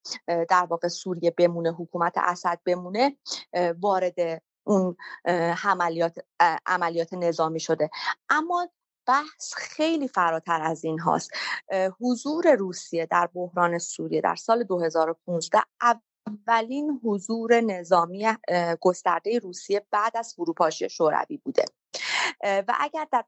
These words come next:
بستر تاریخی ما این رو در نظر بگیریم،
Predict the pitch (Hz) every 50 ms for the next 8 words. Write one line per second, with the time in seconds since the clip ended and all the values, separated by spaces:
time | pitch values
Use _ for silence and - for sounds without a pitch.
0 | - 220 202 202 - - - 269 277 294 302 _ - - 208 196 190 185 185 -
1 | - 262 254 226 190 175 170 165 170 170 175 175 175 175 170 170 170 180 170 170
2 | 170 - - 170 165 - - 165 160 - 180 185 202 220 233 247